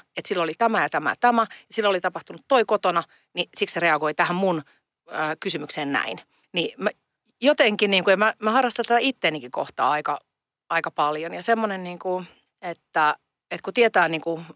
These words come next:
niinku, omien vahvuuksien tietäminen ei ole musta niin tärkeetä kuin omien heikkouksien,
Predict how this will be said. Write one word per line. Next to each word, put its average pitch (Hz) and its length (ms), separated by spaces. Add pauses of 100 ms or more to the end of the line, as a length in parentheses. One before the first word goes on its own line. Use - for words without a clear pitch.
(400)
niinku, 180 200
omien 240 260
vahvuuksien 170 600
tietäminen 143 440
ei 151 100
ole 156 80
musta 151 220
niin 151 140
tärkeetä 160 560 (440)
kuin 165 280
omien 160 300
heikkouksien, 165 800